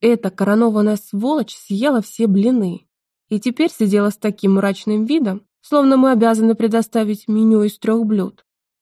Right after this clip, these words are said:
Голоден, сходил бы в студенческую столовую,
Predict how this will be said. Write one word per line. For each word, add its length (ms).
Голоден, 600
сходил 400
бы 100
в 40
студенческую 640
столовую, 640